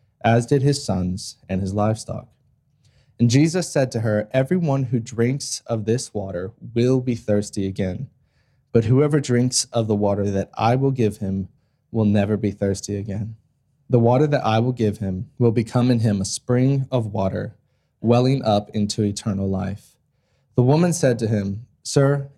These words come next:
give me this water that I will not be thirsty again or have to come here to draw water." And Jesus said to her, "Go call your husband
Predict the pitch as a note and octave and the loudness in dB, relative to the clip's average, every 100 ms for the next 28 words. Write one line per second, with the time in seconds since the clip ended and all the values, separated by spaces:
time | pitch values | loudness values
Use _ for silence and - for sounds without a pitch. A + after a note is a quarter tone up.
0 | _ B2 C3 C#3 D#3+ D3 C3 - A2+ G2 | _ 0 2 2 2 2 2 0 -2 0
1 | F#2+ G2 - _ _ - A#2 G#2+ - A2 | -2 -4 -10 _ _ 0 2 2 0 0
2 | A#2+ B2 A#2 A2 G#2+ A2 A2 G#2 G2 - | 0 0 0 -2 -2 -4 -2 -4 -4 -6
3 | G2+ G2 F#2 F2 G2+ - _ _ _ - | -8 -6 -8 -8 -10 -16 _ _ _ -2
4 | A2+ G#2 G#2 - - - G2+ F#2+ F#2+ G2 | 0 0 -2 -4 -8 -4 -4 -2 -2 -2
5 | F#2 _ - G#2 G2+ F#2 G2+ G2+ - A2+ | -4 _ -10 -4 0 0 2 0 0 -6
6 | - _ _ _ _ _ _ _ G#2+ A2 | -10 _ _ _ _ _ _ _ 2 4
7 | D3+ D#3+ E3+ - C3 B2+ G#2+ G2 - B2 | 4 2 0 0 0 0 -4 -4 0 2
8 | D3 D3 C3 B2+ A#2+ C3+ D3+ - D2+ - | 2 0 0 0 0 0 -2 -2 -6 -8